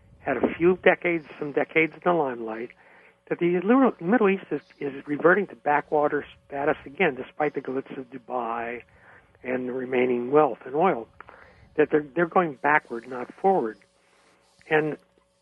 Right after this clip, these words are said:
the United States is inherently, uh, an Atlantic and Pacific power. And again, I think we, we need to have an honest debate about it, but I think you can make a very good case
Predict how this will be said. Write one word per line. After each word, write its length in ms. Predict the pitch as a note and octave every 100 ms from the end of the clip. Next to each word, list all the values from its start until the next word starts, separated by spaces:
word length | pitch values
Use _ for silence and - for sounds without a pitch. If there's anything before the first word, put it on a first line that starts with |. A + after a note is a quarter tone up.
| _ _ _ _
the 80 | F3+
United 420 | F3+ B3+ C4+ G3+ -
States 240 | D#3 D3 -
is 140 | B2+
inherently, 640 | B2+ A#2+ C#3+ D#3 C#3 C3 B2+ _ _ _ -
uh, 140 | C3+ - -
an 120 | C3
Atlantic 580 | B2 C3+ D#3 E3+ E3+ - D3
and 100 | -
Pacific 580 | - - - - C3+ -
power. 360 | A#2+ A#2 G2+ - _ _ _ _ _ _ _ _ -
And 120 | D#3+
again, 380 | E3+ A#3 E3+ -
I 100 | C#3+
think 180 | - D#3
we, 160 | D3+ -
we 80 | D3
need 160 | E3 D3
to 60 |
have 140 | C3 C#3
an 80 |
honest 280 | C#3 C#3+ -
debate 360 | - - B2+ -
about 280 | - G#2 A2+
it, 120 | C#3+ _ _ _ _ -
but 80 | C#3
I 80 | C#3
think 120 | F3
you 80 | D3+
can 100 | C3+
make 140 | C3+
a 60 | A#2+
very 240 | C3+ F3
good 160 | A3 -
case 300 | - A#2+